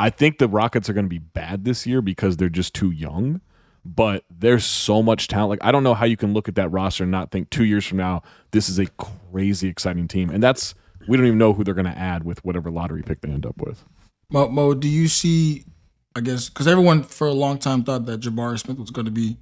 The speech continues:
Speaker 2: the first guy off the board. Obviously, that, that didn't happen. Falling to number three. But what do you see his ceiling as, um, in a Rocket uniform?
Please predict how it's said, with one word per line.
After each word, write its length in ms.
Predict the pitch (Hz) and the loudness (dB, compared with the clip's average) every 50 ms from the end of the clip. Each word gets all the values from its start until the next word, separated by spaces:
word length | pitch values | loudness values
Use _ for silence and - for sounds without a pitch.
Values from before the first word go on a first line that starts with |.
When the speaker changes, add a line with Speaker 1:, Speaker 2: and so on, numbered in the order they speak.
| - _ _ _ _ _ - | -16 _ _ _ _ _ -6
Speaker 2:
the 80 | - 113 | -6 -2
first 260 | - - 127 120 120 | 0 2 2 2 2
guy 140 | 127 120 120 | 0 0 0
off 140 | 117 - | -2 -2
the 80 | - 110 | -4 -2
board. 380 | 107 110 120 120 120 120 123 - - | -2 0 2 2 2 0 -2 -4 -4
Obviously, 280 | - 117 117 117 123 113 | -2 -2 -2 -2 -2 -4
that, 100 | 117 110 | -4 -2
that 160 | 110 120 120 | -2 0 0
didn't 160 | 123 120 113 107 | 2 2 2 2
happen. 520 | 113 120 120 110 123 123 127 123 - - - - | 2 2 0 0 0 0 -2 -2 -4 -10 -20 -20
Falling 260 | - - - 113 113 113 | -14 -8 -4 -2 -2 0
to 100 | - 113 | 2 2
number 220 | 113 110 98 101 - - | 2 0 0 -4 -6 -2
three. 180 | 127 127 123 113 | 0 0 0 0
But 320 | 104 107 113 113 110 - _ _ _ _ _ _ _ _ _ _ _ - - - - - - _ - _ _ _ _ _ _ - - | 0 0 -2 -2 -4 -6 _ _ _ _ _ _ _ _ _ _ _ -20 -20 -20 -20 -20 -20 _ -20 _ _ _ _ _ _ -10 -4
what 160 | 123 139 156 | 0 2 2
do 40 | 156 | 2
you 140 | 156 151 135 | 2 2 2
see 220 | - - 156 135 | 0 0 0 2
his 180 | 131 123 113 - | 2 2 2 0
ceiling 320 | - 147 147 127 123 120 | 0 0 0 0 0 0
as, 380 | 113 110 107 104 101 - - - _ _ _ _ | 0 -2 -4 -8 -10 -12 -14 -18 _ _ _ _
um, 400 | - 104 101 101 95 95 95 - - _ _ _ _ _ _ - | -18 -18 -16 -16 -16 -18 -18 -20 -20 _ _ _ _ _ _ -8
in 100 | 107 104 | -4 -2
a 40 | 104 | -2
Rocket 240 | 104 107 107 107 107 | 0 0 0 0 2
uniform? 400 | 101 107 107 95 - - 87 85 | 4 4 4 4 2 -4 -8 -8